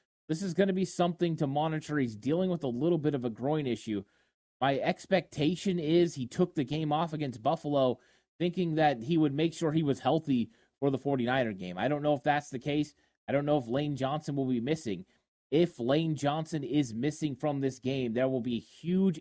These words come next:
impact and ramifications from that, because they are just not built to be missing a player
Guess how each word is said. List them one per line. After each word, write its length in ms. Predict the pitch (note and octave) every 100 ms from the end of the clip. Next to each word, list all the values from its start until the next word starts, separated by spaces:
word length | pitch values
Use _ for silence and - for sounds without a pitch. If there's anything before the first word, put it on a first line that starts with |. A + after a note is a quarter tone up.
| -
impact 640 | F3 F3 C#3+ C#3 B2+ - _ _ -
and 140 | A#2
ramifications 840 | C3 D#3+ D#3 D3 B2+ D3 C#3+ C#3 A#2
from 300 | - D3 B2+
that, 240 | G2 D#2+ _ _ _ -
because 280 | A#2+ D#3 B2
they 180 | E3+
are 80 | G#3
just 400 | C#3+ D3 E3+ -
not 560 | A#2 C#3+ D3+ - A#2 A2+
built 340 | D3 G#2 - _ _ _ -
to 100 | D#3
be 180 | D3+ C3+
missing 400 | C#3+ D3 D#3 C#3
a 120 | B2+
player 560 | - C#3 C#3+ B2+ G#2